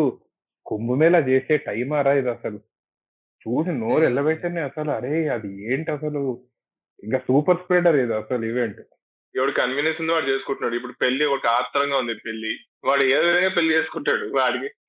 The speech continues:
Speaker 3: So వాడు ఎట్లా కూడా పెళ్లి, నువ్వు ఎన్ని చెప్పినా చేసుకుంటాడు. అట్లనే కుంభమేళా కూడా అంతే.
Speaker 1: జనానికి లేదు, ఒప్పుకుంటా, వాళ్ళకి ఫెయిత్ ఎక్కువ ఉంది, వాళ్ళకు "అమ్మో ఇది మిస్ అయితే కష్టము, దేవుడు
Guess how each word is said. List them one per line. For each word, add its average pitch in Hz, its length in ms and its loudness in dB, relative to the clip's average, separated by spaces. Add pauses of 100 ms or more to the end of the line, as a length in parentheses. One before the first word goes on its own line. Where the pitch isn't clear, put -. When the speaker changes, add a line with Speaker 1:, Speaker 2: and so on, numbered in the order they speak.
(260)
Speaker 3:
So 175 80 0 (200)
వాడు 135 200 4
ఎట్లా 160 220 0
కూడా 185 200 2
పెళ్లి, 156 220 0
నువ్వు 135 260 0
ఎన్ని 123 240 0
చెప్పినా 160 260 0
చేసుకుంటాడు. 165 520 -2 (380)
అట్లనే 143 360 0
కుంభమేళా 151 520 0
కూడా 156 200 2
అంతే. 120 220 -6 (640)
Speaker 1:
జనానికి 151 840 -2 (260)
లేదు, 117 400 2 (200)
ఒప్పుకుంటా, 113 500 -2 (100)
వాళ్ళకి 117 280 -2
ఫెయిత్ 127 340 2
ఎక్కువ 123 380 -2
ఉంది, 117 220 0 (460)
వాళ్ళకు 110 500 0 (100)
"అమ్మో 110 300 2
ఇది 113 160 2
మిస్ 110 260 -4
అయితే 120 240 2
కష్టము, 110 480 -2 (120)
దేవుడు 117 320 2